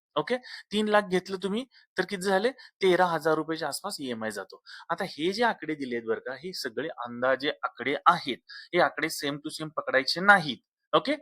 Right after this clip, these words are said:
कारण का बघा, हे, ह्याच्यामध्ये बदल कसा होतो, तर तुमचा इंटरनल क्रेडिट स्कोअर, प्रत्येकाचा सिबिल स्कोअर वेगळा असतो. ओके,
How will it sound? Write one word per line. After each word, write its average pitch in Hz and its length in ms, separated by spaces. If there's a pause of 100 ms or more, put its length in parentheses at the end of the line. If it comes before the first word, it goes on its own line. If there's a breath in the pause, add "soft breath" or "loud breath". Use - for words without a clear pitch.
(400 soft breath)
कारण 185 240
का 190 80
बघा, 117 260
हे, 156 80
ह्याच्यामध्ये 196 480
बदल 202 240
कसा 214 240
होतो, 180 360 (300 loud breath)
तर 220 80
तुमचा 226 360
इंटरनल 214 540
क्रेडिट 190 360
स्कोअर, 123 240
प्रत्येकाचा 180 540
सिबिल 165 300
स्कोअर 180 260
वेगळा 160 260
असतो. - 380 (220)
ओके, 220 160